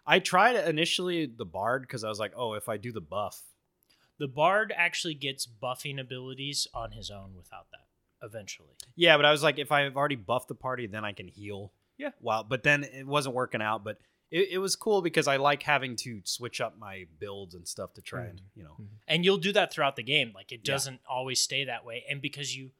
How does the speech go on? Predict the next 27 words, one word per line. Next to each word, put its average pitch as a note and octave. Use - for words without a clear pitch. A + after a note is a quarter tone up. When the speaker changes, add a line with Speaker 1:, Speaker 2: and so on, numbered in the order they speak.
Speaker 2:
you C#3
can C#3+
only B2+
have B2+
eight C3+
characters B2+
eventually, A2+
you A#2+
will C3
then A#2+
switch -
what's B2
on A2
who. B2
And A#2
Speaker 1:
Yeah. E2
Speaker 2:
there C3
are A#2+
certain C3+
characters B2
that A#2
are A2+
better A#2
in A2+
certain A#2+
situations. A#2+
So, A2+